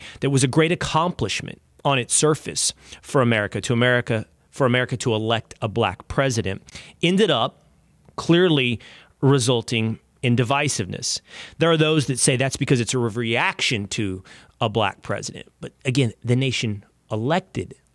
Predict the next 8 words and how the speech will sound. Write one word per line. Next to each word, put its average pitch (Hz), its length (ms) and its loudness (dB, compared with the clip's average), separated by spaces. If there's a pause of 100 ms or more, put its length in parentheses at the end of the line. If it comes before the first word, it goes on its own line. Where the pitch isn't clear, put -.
(360)
a 117 80 -4
bra-, 95 280 -2 (100)
black 107 380 -4
president. 95 540 -6 (500)
It's - 240 0
instead, 185 400 2
I 139 80 2
think, 120 360 -2